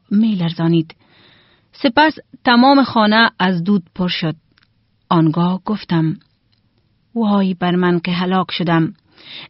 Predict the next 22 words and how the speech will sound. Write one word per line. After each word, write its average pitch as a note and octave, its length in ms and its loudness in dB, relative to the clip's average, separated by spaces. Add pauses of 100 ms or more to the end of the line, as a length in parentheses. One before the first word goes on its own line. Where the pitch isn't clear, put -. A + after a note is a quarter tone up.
زیرا B3 400 2
من C4+ 320 6
که B3+ 340 2
مرد G3+ 400 2
ناپاک F3 540 0
لب G3 180 -2
هستم E3+ 520 -2 (460)
و F#3 80 -2
در F3 160 -2
میان F3+ 480 2
قوم F3+ 300 2
ناپاک E3 560 0
لب F#3 220 0 (160)
زندگی D#3 440 0
می D#3 120 0
کنم." D3+ 400 -4 (1040)
خداوند C4+ 800 4 (300)
پادشاه A#3 520 0
قادر F3 420 -2
متعال F3 520 0
را E3 100 -2
دیدم. D#3 460 0